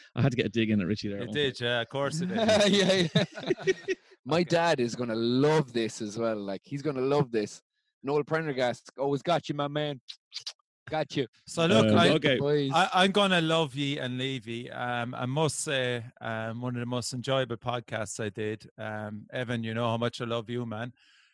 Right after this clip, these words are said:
Speaker 3: I love you
Speaker 2: And
Speaker 3: too, buddy.
Speaker 2: always fantastic on the show. Um, check out the forums, the Metal Cell forums with Evan, Jack, and Danielle. Um, brilliant. And Dave, what can I say? Thanks a million for,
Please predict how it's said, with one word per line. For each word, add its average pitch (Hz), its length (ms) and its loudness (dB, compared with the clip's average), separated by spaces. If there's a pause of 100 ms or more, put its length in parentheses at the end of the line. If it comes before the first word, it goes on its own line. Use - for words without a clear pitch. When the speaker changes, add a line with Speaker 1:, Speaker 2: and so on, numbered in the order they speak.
(280)
Speaker 3:
I 107 240 -2
love 123 120 0
you 113 60 -2
Speaker 2:
And - 80 -8
Speaker 3:
too, 107 180 -4
buddy. 90 180 -8
Speaker 2:
always 135 380 2
fantastic 120 720 -2
on 113 140 -4
the 107 80 -4
show. 113 600 0
Um, 107 800 -6
check 139 280 -2
out 127 180 0
the 139 80 -4
forums, 117 880 -2
the 123 80 -10
Metal 120 220 -6
Cell 120 220 -6
forums 117 640 -2
with 113 120 -6
Evan, 110 420 -4
Jack, 113 340 -2 (160)
and 110 240 -6
Danielle. 107 480 -2 (600)
Um, 98 400 -8 (180)
brilliant. 107 380 -4 (400)
And 101 400 -8 (180)
Dave, 117 340 0
what 110 180 0
can 113 100 -10
I 110 60 -8
say? 107 300 -6
Thanks 113 280 -10
a 117 40 -10
million 117 260 -4
for, 110 180 -8